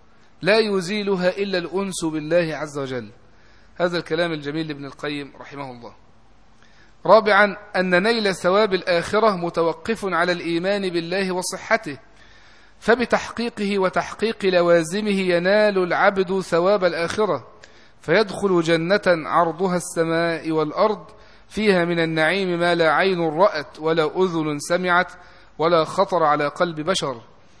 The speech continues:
وينجو من النار وعذابها الشديد. وأعظم من ذلك كله أن يفوز برضا الرب سبحانه فلا يسخط عليه أبدا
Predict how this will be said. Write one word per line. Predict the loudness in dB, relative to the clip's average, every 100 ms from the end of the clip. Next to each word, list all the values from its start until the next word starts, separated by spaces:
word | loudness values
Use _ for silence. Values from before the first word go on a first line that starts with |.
| -20 -10
وينجو | 0 2 2 0 0
من | 0
النار | 0 0 0 0 0 -4 -6
وعذابها | -4 0 2 2 4 4 2 2 4 2 0 -14 -18 -12
الشديد. | -4 -2 -2 -2 -4 -8 -20 -20 -20 -20 -6
وأعظم | 2 4 4 2 0
من | -2
ذلك | -2 -2 -2 -4
كله | 0 0 2 0 -2 -12 -20 -20 -20 -4
أن | 0 0
يفوز | 0 -2 0 -2 2 4 4 2 -14 -20 -20 -20 -20 -20 -20 -20 -20 -20 -4
برضا | 0 0 2
الرب | 2 0 -2
سبحانه | -6 -8 -6 0 0 0 -2 -4
فلا | 0 2 6 6
يسخط | 4 0 -2 -6 -2 -2 0
عليه | 0 0 0 -4 -8 -8
أبدا | -2 -2 -2 -4